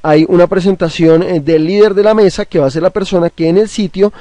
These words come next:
va, digámoslo así, a coordinar, eh, la discusión. En este caso va a ser Jonathan Malagón, que es el director del programa Compartel.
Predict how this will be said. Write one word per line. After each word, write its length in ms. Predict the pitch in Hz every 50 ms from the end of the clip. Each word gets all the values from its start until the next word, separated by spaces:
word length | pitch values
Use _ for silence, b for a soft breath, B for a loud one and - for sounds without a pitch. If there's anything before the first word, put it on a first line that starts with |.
| B B B B B
va, 520 | 143 147 151 151 156 156 151 - - 156 147
digámoslo 380 | 147 156 143 151 151 160 170
así, 180 | 170 - - 160
a 80 | 151 -
coordinar, 680 | - 190 175 165 147 147 143 151 165 170 175 180 170 B B B B B B
eh, 300 | 143 143 143 139 135 131
la 120 | 135 147 156
discusión. 600 | 175 190 - - - 233 - - 214 196 185 214
En 140 | 214 170
este 200 | 147 139 - 185
caso 300 | - - 170 160 - 208
va 80 | 185 180
a 60 | 165
ser 160 | - 190 160
Jonathan 340 | 147 170 165 165 165 - 190
Malagón, 420 | 185 196 202 208 208 180 180 175 185
que 180 | - - 160
es 100 | 143 -
el 80 | 151 151
director 400 | 175 180 190 - - 165 143 135
del 100 | 156 156
programa 320 | - 180 156 147 147 156
Compartel. 680 | - - 175 - - 214 214 - - - 208 196 226